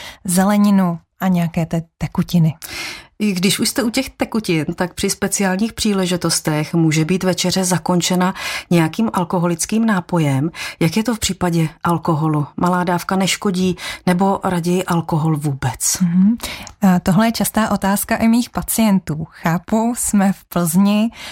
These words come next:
Speaker 1: a já se vždycky svých pacientů ptám, jestli, eh, vědí, jaká je denní doporučená dávka alkoholu, protože často je překvapí, když jim řeknou, že to je nula.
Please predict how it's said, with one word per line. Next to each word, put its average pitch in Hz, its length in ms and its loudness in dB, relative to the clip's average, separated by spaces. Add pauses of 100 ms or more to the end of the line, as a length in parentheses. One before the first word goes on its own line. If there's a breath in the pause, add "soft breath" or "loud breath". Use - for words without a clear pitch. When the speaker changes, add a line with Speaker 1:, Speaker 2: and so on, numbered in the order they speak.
(200 loud breath)
Speaker 1:
a 180 320 2
já 180 180 2
se 240 140 0
vždycky 214 320 -2
svých 240 240 -2
pacientů 214 580 2
ptám, 185 360 2
jestli, 196 560 2
eh, 175 260 2
vědí, 185 500 4
jaká 185 260 0
je 185 140 2
denní 190 340 4
doporučená 190 720 2
dávka 170 400 -2
alkoholu, 180 520 0
protože 180 400 -4
často - 400 -2
je 202 80 2
překvapí, 190 600 0 (300 loud breath)
když 175 240 2
jim 208 120 6
řeknou, 190 380 2
že 180 120 0
to 190 100 0
je 190 100 4
nula. 165 360 2